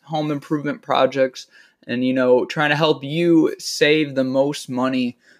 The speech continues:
while really getting what you intended on by signing that contract, uh, with that contractor. So today is a, a fun topic for me.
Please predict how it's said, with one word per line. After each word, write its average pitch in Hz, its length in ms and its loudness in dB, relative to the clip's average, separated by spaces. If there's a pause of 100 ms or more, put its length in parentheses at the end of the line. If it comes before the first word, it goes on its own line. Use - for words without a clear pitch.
(140)
while 127 220 2
really 135 280 2
getting 131 560 -2
what 123 280 2
you 127 280 2
intended 127 480 -2
on 120 240 -2
by 117 160 0
signing 123 420 -4
that 107 240 -6
contract, - 920 -6 (180)
uh, - 160 -6
with - 200 -4
that 110 200 -2
contractor. - 800 -8 (400)
So 170 220 2
today 202 680 4
is 160 240 0
a, 165 220 4
a 143 80 2
fun 185 340 2
topic 170 400 2
for 143 240 -4
me. 147 400 -4